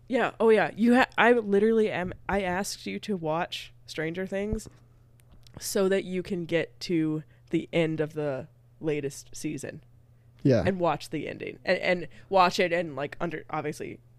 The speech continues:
Speaker 1: you've watched it all and understand what, like, the
Speaker 2: Yeah.
Speaker 1: depth of it.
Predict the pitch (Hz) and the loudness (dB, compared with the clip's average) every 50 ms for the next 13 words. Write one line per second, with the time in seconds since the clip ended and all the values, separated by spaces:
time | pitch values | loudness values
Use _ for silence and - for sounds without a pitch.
0 | _ - - 185 180 165 165 156 - - - 160 143 139 139 139 135 - - 143 | _ -16 -12 -12 -6 -4 -4 -6 -6 -6 -6 -6 -6 -4 -4 -6 -8 -8 -10 -14
1 | - - 143 147 147 - - - - - - - - _ - _ _ - - 143 | -12 -10 -10 -8 -10 -12 -10 -8 -8 -10 -10 -12 -18 _ -20 _ _ -2 4 6
2 | 135 117 82 - 165 151 147 - - 202 175 190 202 214 - | 6 6 6 4 0 -2 -2 -2 -4 -4 0 0 0 0 0